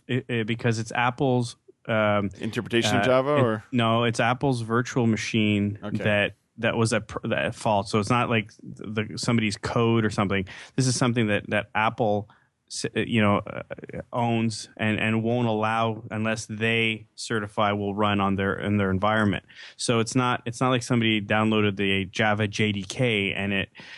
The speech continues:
Speaker 1: you know, they're trying to write some code and somehow it caused the problem on the guy.
Speaker 2: Oh, no,
Speaker 1: uh,
Speaker 2: that, that's,
Speaker 1: somebody
Speaker 2: that's, that's not what I was implying. But I, what I was implying is that, you know, like,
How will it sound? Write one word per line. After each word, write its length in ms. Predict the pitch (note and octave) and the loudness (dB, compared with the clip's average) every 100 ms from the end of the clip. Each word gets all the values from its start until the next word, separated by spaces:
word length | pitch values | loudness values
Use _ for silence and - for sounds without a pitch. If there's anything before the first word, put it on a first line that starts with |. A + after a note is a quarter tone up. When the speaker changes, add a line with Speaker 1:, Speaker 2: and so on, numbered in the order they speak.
| - | -4
Speaker 1:
you 100 | A#2 | 0
know, 160 | G#2+ G2+ | 4 4
they're 140 | G2+ | 2
trying 240 | F#2+ A2 G#2+ | 0 0 2
to 60 | |
write 200 | G2+ G#2 | 2 0
some 160 | - G2+ | 0 -4
code 400 | - A#2 A2+ G#2 | -2 0 2 2
and 100 | G2 | 0
somehow 420 | - A2 G#2 G2+ F#2+ | 0 0 2 0 0
it 220 | G#2+ G#2 | -4 -6
caused 400 | - A2 G#2+ G#2+ | -2 0 0 -2
the 60 | F#2 | -6
problem 380 | - G#2 G2+ | 0 0 2
on 100 | F#2+ | 0
the 80 | F#2+ | 0
guy. 160 | F#2 F#2+ | 2 4
Speaker 2:
Oh, 40 | |
no, 100 | A#3 | 4
Speaker 1:
uh, 40 | E3+ | 4
Speaker 2:
that, 80 | |
that's, 140 | F#3 - | 2 2
Speaker 1:
somebody 220 | F3+ - | 2 4
Speaker 2:
that's, 200 | F#3+ - | 2 2
that's 240 | - F3 | 2 2
not 100 | G3 | 4
what 100 | F#3+ | 4
I 80 | D3+ | 4
was 120 | B2+ | 4
implying. 560 | B2 G#2+ D3+ D3 F#2 F#2 | 0 0 2 2 0 2
But 80 | A#2 | 4
I, 160 | A#2+ | 4
what 160 | E2+ B2 | 4 4
I 80 | A#2 | 4
was 140 | A2+ | 2
implying 300 | G#2+ C3+ C3 | 0 0 0
is 100 | G#2+ | 0
that, 140 | G#2 E2 | 0 0
you 60 | |
know, 120 | A2 | 2
like, 200 | G#2+ G2+ | 2 0